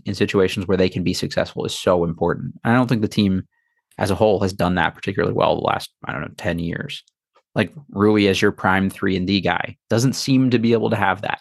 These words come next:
They can't defend consistently enough most nights. Uh, Corey Kispert's not gonna create a lot off the dribble for you. Yes, occasionally he can attack a closeout, but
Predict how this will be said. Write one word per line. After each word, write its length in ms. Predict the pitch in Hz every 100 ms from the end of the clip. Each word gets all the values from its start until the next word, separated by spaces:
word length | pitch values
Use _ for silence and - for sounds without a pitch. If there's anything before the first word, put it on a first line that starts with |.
| _
They 80 | -
can't 300 | - 104 117
defend 540 | 104 - 98 98 92 -
consistently 800 | 107 - 117 117 95 - 92 87
enough 340 | 85 85 -
most 380 | - 90 92 -
nights. 440 | 90 87 - - - _ _ _ _ _ _ -
Uh, 160 | 85
Corey 280 | - 117 127
Kispert's 340 | 117 123 -
not 340 | - 85 92 -
gonna 200 | 104 104
create 300 | - 101 98
a 60 | 92
lot 260 | 92 82 -
off 220 | 87 -
the 60 |
dribble 320 | 90 95 87 85
for 140 | 95
you. 260 | 87 85 -
Yes, 300 | 101 101 -
occasionally 520 | - 110 98 98 98
he 140 | 92 -
can 140 | 101
attack 320 | 98 92 87
a 60 | 90
closeout, 540 | - 98 92 87 - -
but 160 | -